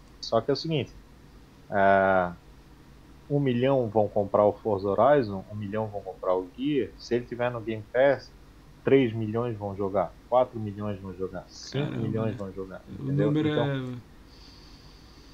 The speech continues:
Speaker 1: ele, ele, ele co-, ela consegue fazer esse mercado girar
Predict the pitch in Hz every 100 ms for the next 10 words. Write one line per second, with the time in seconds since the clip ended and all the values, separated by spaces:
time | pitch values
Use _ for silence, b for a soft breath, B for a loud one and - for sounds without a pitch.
0 | - 147 113 120 120 110 127 117 110 -
1 | 123 113 107 110 107 147 165 - 135 117
2 | 110 120 117 - - 123 - 117 113 -
3 | 123 127 107 104 110 123 151 -